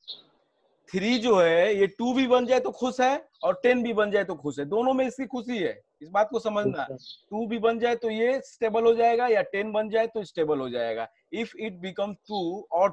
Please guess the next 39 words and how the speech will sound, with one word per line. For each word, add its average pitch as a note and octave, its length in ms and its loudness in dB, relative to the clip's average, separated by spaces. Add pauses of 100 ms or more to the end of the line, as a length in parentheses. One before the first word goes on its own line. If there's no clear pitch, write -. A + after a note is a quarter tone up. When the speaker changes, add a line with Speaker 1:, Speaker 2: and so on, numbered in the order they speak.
(120)
Speaker 1:
ten, C#3 220 -2 (340)
in F3+ 140 -8
the F#3+ 60 -4
both G3 260 2 (140)
cases A3 300 0 (140)
it F3 80 -10 (120)
will G3 140 -8
become F3 260 -2
stable। A2+ 500 -8
But D#3 140 4 (440)
आप G#3+ 220 4
ये A3+ 120 -4
बताओ E3+ 440 0 (340)
कि G#3+ 80 -10
आपके G3+ 260 2
पास A#3 200 2
दो B3 200 0
रास्ते A3 400 2
हैं, F3+ 360 -4 (380)
मतलब F#3+ 200 -4
दो A3 260 0
रास्ते G#3 460 0
हैं, F#3+ 180 -2
दोनों A3 240 0
चीज A3 200 -10
से A3+ 120 -14
same A3+ 300 -6
चीज A3 200 -10
मिलती G3 320 -10
है F3+ 100 0
आपको, C3 360 -4
दोनों F3+ 300 -8
चीज G3 180 -16
करने G3 280 -8
से G3 100 -14
सेम F#3 240 -8
चीज F#3 200 -14
मिलती D#3+ 380 -10
है, A2+ 100 -8